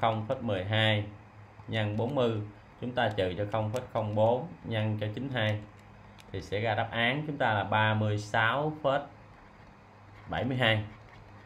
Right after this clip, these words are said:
Rồi, ba mươi sáu phẩy bảy mươi hai gam. <clears throat> Vậy là câu B. À, vậy câu này chúng ta vận dụng là nhiều phương pháp trong đây nha. À, có bảo toàn khối lượng, bảo toàn nguyên tố, bảo toàn khối lượng của xà phòng hóa, bảo toàn khối lượng của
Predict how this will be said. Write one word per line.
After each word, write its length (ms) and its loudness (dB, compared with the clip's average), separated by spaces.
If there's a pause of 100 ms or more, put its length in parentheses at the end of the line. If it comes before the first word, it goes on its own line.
(260)
Rồi, 200 4
ba 160 6
mươi 120 2
sáu 280 0
phẩy 100 -2
bảy 140 -2
mươi 100 -4
hai 120 0
gam. 180 6 (560)
<clears throat> 240 4 (400)
Vậy 160 -2
là 140 2
câu 120 4
B. 60 6 (1300)
À, 240 4
vậy 140 4
câu 120 8
này 220 4 (300)
chúng 120 -4
ta 80 4
vận 220 0
dụng 240 2
là 480 4 (360)
nhiều 180 0
phương 120 -2
pháp 160 2
trong 100 -2
đây 120 2
nha. 200 2 (760)
À, 280 0
có 80 2
bảo 140 2
toàn 160 0
khối 120 0
lượng, 140 2
bảo 120 0
toàn 160 0
nguyên 140 -4
tố, 260 4
bảo 80 0
toàn 160 -2
khối 100 -2
lượng 200 0
của 180 -2
xà 140 -2
phòng 180 -4
hóa, 200 4
bảo 200 -2
toàn 200 -2
khối 100 -2
lượng 160 -2
của 100 -4